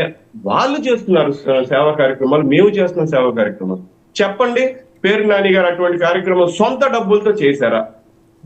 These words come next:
పార్టీ, పార్టీయే, సరే పార్టీ విషయం పక్కన పెట్టండి, కనీసం ఇండివిడ్యువల్ గా ఆయన పేరు చెప్పుకునే అర్హత ఎవరికి లే-, నిజానికి చెప్పాలంటే పేరు నానికే కాదండి, చాలా మందికి లేదు. చాలా మంది నాయకులకి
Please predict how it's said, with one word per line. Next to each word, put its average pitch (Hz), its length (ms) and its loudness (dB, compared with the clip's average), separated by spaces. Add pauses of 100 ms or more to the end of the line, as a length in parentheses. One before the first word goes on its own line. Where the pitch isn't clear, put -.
(680)
పార్టీ, 151 340 -4 (400)
పార్టీయే, 233 840 0
సరే 127 120 -2
పార్టీ - 360 -4
విషయం 233 220 2
పక్కన 214 280 0
పెట్టండి, 175 440 -2
కనీసం 175 340 -2
ఇండివిడ్యువల్ 196 560 2
గా 101 340 -6 (300)
ఆయన 156 200 0
పేరు 202 140 0
చెప్పుకునే 220 360 0
అర్హత 202 220 -2
ఎవరికి 190 420 0
లే-, 233 180 -8 (200)
నిజానికి 240 400 2
చెప్పాలంటే 240 340 -2
పేరు 180 280 -2
నానికే 233 300 0
కాదండి, 220 560 0
చాలా 220 320 -2
మందికి 240 220 -2
లేదు. 170 140 2
చాలా 160 340 0
మంది 247 220 0
నాయకులకి 185 840 -2